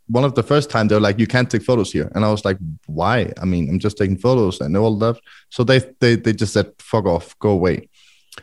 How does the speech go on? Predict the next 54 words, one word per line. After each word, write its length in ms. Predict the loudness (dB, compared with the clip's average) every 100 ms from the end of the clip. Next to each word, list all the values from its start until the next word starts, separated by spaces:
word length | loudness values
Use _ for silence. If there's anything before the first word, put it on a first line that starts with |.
| _
So, 340 | 0 2 4 4
uh, 160 | 4 2
I 160 | 0 -2 0
made 300 | 0 0 -2
two 180 | 0
videos 360 | 2 2 2 2
in 100 | 0
the 80 | 0
subway. 540 | 0 -2 0 0 -2 -10 _ _
One 240 | 0 2
of 140 | 2 2
the 80 | 2
ones 260 | 2 2
that 180 | 0 0
you 100 | 0
saw, 400 | 2 2 2 -2 -8 _ _ _ _ _
uh, 240 | 2 4 2 -2 -6 -2
but 120 | 2
I 140 | 4
knew 460 | 4 4 4 2 -2
that 200 | -4 0
they 100 | 2
might 320 | 4 2 0
throw 200 | -2 0
us 100 | 2
away 400 | 0 2 0 -2 -4
because 280 | -2 0 2
I've 180 | 0 0
tried 280 | 2 2 2
that 200 | 0 0
before. 480 | 0 2 2 0 -8 _ _
So 220 | -2 0
when 300 | 4 4 4
I 100 | 2
went 240 | 2 2 2
down 280 | 2 2
there, 360 | 2 2 2 -2 -2
I 100 | -2
was 180 | 0
like, 200 | 0 2
"Okay." 420 | 0 0 0 2 0
I 80 |
went 240 | 2 2 2
down 240 | 2 2
there 120 | 0
with 180 | 2 0
a 60 | 0
video 360 | 0 2 2
guy 200 | 2 0
filming 380 | 0 0 0 2
me 200 | 2 2
and 180 | 0 2
with 140 | 2
a 80 | 4